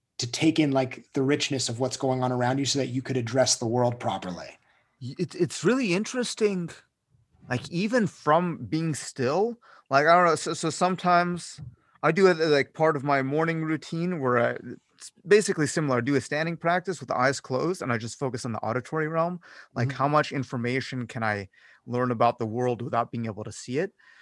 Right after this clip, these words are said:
Speaker 1: Mm-hmm.
Speaker 2: But, and then taking that further, if I really feel like it, I got these, um, earmuffs for shooting, for shooting guns.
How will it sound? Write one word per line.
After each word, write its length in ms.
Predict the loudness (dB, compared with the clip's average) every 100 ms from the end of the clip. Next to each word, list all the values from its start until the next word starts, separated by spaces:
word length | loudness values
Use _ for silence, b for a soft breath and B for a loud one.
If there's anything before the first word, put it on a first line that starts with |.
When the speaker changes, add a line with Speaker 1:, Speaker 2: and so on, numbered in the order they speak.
| B
Speaker 1:
Mm-hmm. 200 | -2 0 0
Speaker 2:
But, 140 | -2 0
and 140 | 0 2
then 180 | 0 -2
taking 400 | -2 -2 0 2
that 280 | 2 2
further, 680 | -4 0 4 4 4 2 2
if 180 | 0 0
I 40 |
really 420 | 0 2 4 4 2
feel 260 | 0 0
like 240 | 2 0 0
it, 80 | -2
I 80 | 0
got 200 | -2 -2
these, 220 | -4 -2
um, 280 | -2 -4 -2
earmuffs 480 | -2 2 2 0 -6
for 180 | -8 -8
shooting, 480 | -4 -2 -2 -4
for 180 | -6 -8
shooting 320 | -6 -4 -4
guns. 520 | 0 2 0 -4 -12